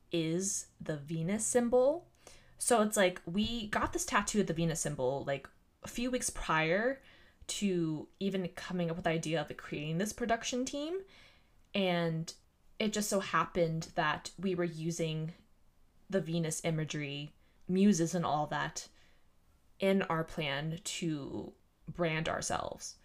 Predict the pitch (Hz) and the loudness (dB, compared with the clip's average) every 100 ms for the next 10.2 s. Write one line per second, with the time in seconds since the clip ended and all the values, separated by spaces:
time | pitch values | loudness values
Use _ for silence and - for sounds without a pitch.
0 | - _ _ - - 202 175 190 196 247 | -20 _ _ -4 4 6 6 4 2 2
1 | 240 - 151 156 190 208 180 180 185 180 | 2 2 2 4 4 4 6 6 6 2
2 | 175 - - _ _ - - 196 196 - | 0 -4 -20 _ _ -2 4 6 6 0
3 | - - - - - - - - - 185 | -14 -20 -20 -20 -20 -20 -10 -2 4 6
4 | 170 185 165 156 - 160 151 - - 156 | 8 6 2 -2 -2 -8 -6 -6 -6 -4
5 | 156 233 294 294 294 - - 247 285 277 | -4 -4 -2 0 2 2 8 8 8 4
6 | 262 - - - - 247 247 240 202 - | 2 -12 -18 -8 6 6 6 6 6 6
7 | 185 175 175 - 175 208 208 214 - 156 | 6 6 4 0 0 4 2 4 4 2
8 | - 185 165 160 - - - _ _ - | 4 4 4 4 -2 -20 -20 _ _ -6
9 | 233 196 196 - 185 160 - 165 - 160 | 2 2 2 0 0 0 -2 -2 -2 -4
10 | 156 156 | -2 -4